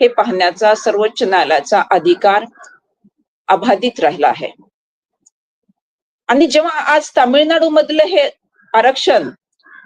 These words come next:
अजूनही न्यायप्रविष्ट आहे, त्यामुळे आज आपल्याला त्या गोष्टीचा आधार घेऊन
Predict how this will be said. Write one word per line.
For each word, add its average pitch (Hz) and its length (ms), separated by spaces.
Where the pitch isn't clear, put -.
अजूनही 359 540
न्यायप्रविष्ट 277 680
आहे, 185 300
त्यामुळे 330 460
आज 311 200
आपल्याला 285 500
त्या 320 200
गोष्टीचा 330 540
आधार 262 300
घेऊन 226 360